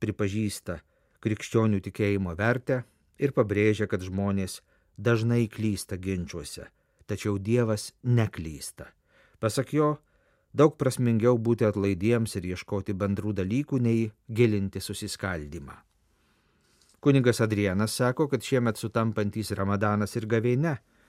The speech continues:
yra kvietimas gyventi pagal susitikimo dvasią. Tiek krikščionių gavėnia, tiek musulmonų Ramadanas tai laikotarpiai skirti pasninkui, maldai,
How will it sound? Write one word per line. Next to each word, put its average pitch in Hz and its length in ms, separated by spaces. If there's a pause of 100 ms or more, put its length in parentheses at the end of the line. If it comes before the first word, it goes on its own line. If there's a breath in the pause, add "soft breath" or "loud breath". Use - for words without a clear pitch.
(220 soft breath)
yra 104 160
kvietimas 139 560
gyventi 104 560
pagal 98 440 (380)
susitikimo 107 800
dvasią. 87 560 (1200)
Tiek 117 200
krikščionių 101 640
gavėnia, 98 480
tiek 104 220
musulmonų 98 640
Ramadanas 101 680
tai 107 160
laikotarpiai 113 720
skirti 107 360
pasninkui, 113 760
maldai, 110 600